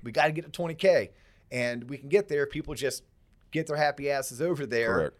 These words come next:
Speaker 1: and subscribe really
Speaker 2: So
Speaker 1: quickly.
Speaker 2: you ain't got no damn
Speaker 1: Even if they wanna listen on Spotify or Apple,
Speaker 2: Still
Speaker 1: that's
Speaker 2: do
Speaker 1: fine.
Speaker 2: the same. Double up.
Speaker 1: Yep. Uh, but what we love about YouTube, too, is the ability to have, like,
Speaker 2: The real-time comments.
Speaker 1: the real-time comments and to be able to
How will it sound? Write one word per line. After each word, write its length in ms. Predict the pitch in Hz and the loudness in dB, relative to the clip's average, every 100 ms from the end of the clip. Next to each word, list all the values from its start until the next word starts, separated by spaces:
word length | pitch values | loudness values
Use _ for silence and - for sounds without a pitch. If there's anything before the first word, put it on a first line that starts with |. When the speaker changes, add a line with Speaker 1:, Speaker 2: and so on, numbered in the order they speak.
| _ - | _ -10
Speaker 1:
and 180 | 117 113 | -8 -6
subscribe 400 | 123 160 156 104 | -4 4 4 4
really 140 | 98 | -4
Speaker 2:
So 60 | 92 | -6
Speaker 1:
quickly. 260 | 92 78 | -6 -6
Speaker 2:
you 40 | 80 | -6
ain't 80 | 78 | -4
got 120 | 80 | -4
no 100 | 78 | -4
damn 160 | 73 208 | 0 2
Speaker 1:
Even 140 | 208 | 2
if 80 | 202 | 2
they 80 | 196 | 2
wanna 180 | 190 175 | 2 0
listen 240 | 180 175 | -2 -4
on 80 | 156 | -8
Spotify 500 | - 165 160 160 147 | -4 -2 -2 0 0
or 120 | 131 | 0
Apple, 240 | 127 175 139 | 0 0 2
Speaker 2:
Still 100 | 110 | 2
Speaker 1:
that's 80 | 95 | 2
Speaker 2:
do 60 | |
Speaker 1:
fine. 120 | 104 131 | 2 2
Speaker 2:
the 60 | |
same. 200 | 117 95 | 2 0
Double 380 | 80 104 101 101 | 4 4 6 10
up. 220 | 107 90 | 10 10
Speaker 1:
Yep. 260 | 175 160 - _ - - - _ - | 4 0 -4 _ -20 -20 -20 _ 4
Uh, 320 | 131 123 117 | 6 6 4
but 380 | 104 160 147 _ 135 | 4 2 2 _ 4
what 180 | 165 | 4
we 100 | 151 | 4
love 200 | 139 147 | 0 0
about 140 | 127 120 | 0 -4
YouTube, 360 | 131 - 120 | -6 -10 -10
too, 240 | 92 139 120 | -8 -6 -4
is 180 | 101 - | -6 -8
the 120 | 107 | -10
ability 500 | 90 104 104 98 98 | -10 -6 -6 -6 -8
to 220 | - 117 | -10 -10
have, 240 | 98 104 92 | -6 -6 -6
like, 320 | 92 85 - - | -8 -10 -16 -20
Speaker 2:
The 80 | 73 | -14
real-time 420 | 69 71 69 69 | -14 -12 -14 -14
comments. 420 | 73 76 71 78 | -14 -14 -14 -14
Speaker 1:
the 120 | 131 | -12
real-time 420 | 131 156 160 160 147 | -6 -6 -4 -6 -6
comments 560 | 143 139 143 143 139 | -10 -12 -12 -12 -12
and 160 | 117 110 | -12 -12
to 60 | |
be 160 | 117 120 | -10 -6
able 140 | 120 | -4
to 220 | 117 107 | 0 0